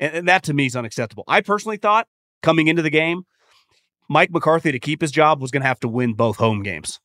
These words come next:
right? Because if he won this game, he'd have another home game. You can't be losing at home. I-, if you lose on the road in the N F C Championship game where they hadn't been in twenty-five years, o-, okay.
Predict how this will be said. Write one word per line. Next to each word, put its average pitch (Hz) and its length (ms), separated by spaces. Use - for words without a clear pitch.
right? 127 200
Because 143 180
if 147 80
he 139 100
won 139 200
this 143 160
game, 117 260
he'd 131 140
have 120 140
another 120 320
home 110 220
game. 101 280
You 139 80
can't 156 320
be 135 100
losing 123 320
at 104 60
home. 107 420
I-, 156 40
if 156 200
you 165 100
lose 185 200
on 160 160
the 147 80
road 135 320
in 120 80
the 120 120
N 127 80
F 123 100
C 123 120
Championship 117 480
game 117 240
where 110 120
they 107 100
hadn't 117 220
been 113 220
in 104 140
twenty-five 120 540
years, 107 360
o-, 123 120
okay. 113 380